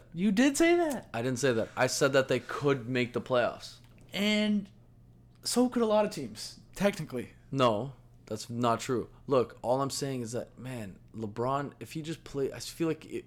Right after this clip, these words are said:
Speaker 2: he just needs to play a little bit harder on defense.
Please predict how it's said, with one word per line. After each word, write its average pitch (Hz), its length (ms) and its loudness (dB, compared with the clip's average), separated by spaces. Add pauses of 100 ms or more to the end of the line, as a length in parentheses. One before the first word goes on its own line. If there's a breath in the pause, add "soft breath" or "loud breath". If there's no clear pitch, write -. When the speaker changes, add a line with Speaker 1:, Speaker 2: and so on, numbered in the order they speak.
Speaker 2:
he - 240 -8
just 131 200 -6
needs 143 140 -8
to 123 60 -10
play 123 260 0
a 113 40 4
little 151 380 8
bit 190 160 8
harder 147 400 10
on 120 200 4
defense. 107 580 -4